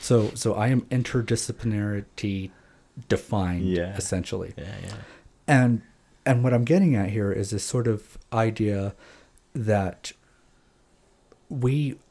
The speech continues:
Speaker 1: live as human beings in this, these vague, undefined zones.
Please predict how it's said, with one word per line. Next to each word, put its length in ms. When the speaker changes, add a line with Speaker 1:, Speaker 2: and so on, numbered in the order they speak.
Speaker 1:
live 760
as 200
human 220
beings 520
in 200
this, 360
these 260
vague, 680
undefined 720
zones. 640